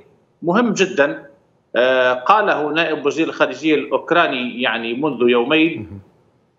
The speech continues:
Speaker 1: وأكده يعني حتى الجانب الروسي يعني تقريبا أيده في جانب كبير منه، عندما قال بأن ال-، أوكرانيا تشهد حرب عالمية ثالثة.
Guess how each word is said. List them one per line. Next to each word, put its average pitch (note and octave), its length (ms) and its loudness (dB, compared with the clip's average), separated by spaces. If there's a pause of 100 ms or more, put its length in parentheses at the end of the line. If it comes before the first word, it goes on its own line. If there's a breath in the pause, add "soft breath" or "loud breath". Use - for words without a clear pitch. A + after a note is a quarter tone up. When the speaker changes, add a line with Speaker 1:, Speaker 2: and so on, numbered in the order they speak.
(140)
Speaker 1:
وأكده C3+ 920 2
يعني A#2 400 -4
حتى C3 240 -4
الجانب B2+ 380 -2
الروسي C#3+ 540 0
يعني A#2 540 0
تقريبا C3 560 0
أيده C#3+ 380 2
في B2+ 140 -6
جانب C#3 280 2
كبير C#3+ 340 2
منه، E3+ 340 -2 (400)
عندما E3 360 2
قال A3+ 440 0
بأن E3+ 680 0 (400)
ال-، C3+ 460 -2 (500)
أوكرانيا G#3+ 540 2
تشهد - 600 -4
حرب - 420 0
عالمية E3+ 600 2
ثالثة. B2+ 420 -8